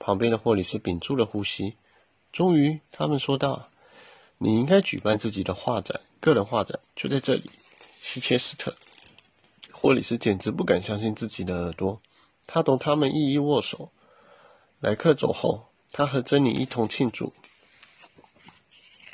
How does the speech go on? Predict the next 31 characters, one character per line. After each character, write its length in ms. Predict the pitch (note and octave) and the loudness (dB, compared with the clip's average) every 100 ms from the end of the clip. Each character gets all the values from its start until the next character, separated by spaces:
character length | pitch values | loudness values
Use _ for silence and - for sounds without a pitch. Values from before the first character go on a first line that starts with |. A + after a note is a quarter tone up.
| - _ - _ - _ _ _ _ _ _ - - - - - _ _ _ _ _ _ _ _ - | -20 _ -20 _ -20 _ _ _ _ _ _ -20 -20 -20 -20 -20 _ _ _ _ _ _ _ _ 2
人 200 | B2 D3+ | 6 8
们 140 | F#3 | 6
从 160 | D3+ C3 | 6 2
四 180 | - C#3 | 4 6
面 180 | C3+ | 6
八 200 | A#2+ A#2+ | 6 4
方 240 | B2 A#2 A#2 | 4 4 4
来 180 | G#2 G2+ | 4 2
赶 240 | - F#2+ | 2 2
来 160 | F#2+ F#2+ | 0 -2
看 340 | - A2 G#2 - - - - _ _ _ _ _ _ | 0 2 0 -8 -20 -20 -20 _ _ _ _ _ _
霍 180 | - C#3 | 2 4
里 120 | G#2 | 4
斯 160 | F2 G#2+ | 2 0
的 100 | G#2 | -2
画， 360 | - G#2+ A2 - | 2 -2 -2 -8
一 80 | C#3 | -4
时 220 | - A#2+ | -2 0
间 320 | C3+ C3 C3+ | 2 2 0
杂 220 | - G2 | 0 0
志、 220 | G#2+ D3 B2+ | 0 -2 0
报 260 | D3 C3+ | 2 2
纸 140 | G#2+ G2 | 0 -6
一 120 | B2 | -6
篇 240 | - D3 | -2 0
接 140 | D#3 D#3+ | 0 0
着 100 | G#2+ | 0
一 100 | G#2+ | 0
篇 200 | - G#2+ | -2 0
报 200 | A2+ - | 0 -2
道， 260 | - - | -6 -14